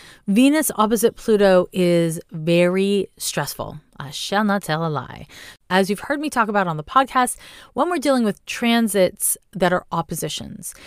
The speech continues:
we are more likely to be projecting things out or have things projected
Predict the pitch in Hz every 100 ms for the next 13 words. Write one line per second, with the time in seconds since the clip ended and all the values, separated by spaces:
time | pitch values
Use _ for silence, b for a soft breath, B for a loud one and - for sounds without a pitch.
0 | B - 214 - 214 214 208 214 240 247
1 | 220 196 - 190 - 180 185 - 175 147
2 | - 175 - 180 - 156 156 - 147 135
3 | - _ _ 214 202 156 143 - - 143
4 | 143 156 156 - 160 151 156 - 175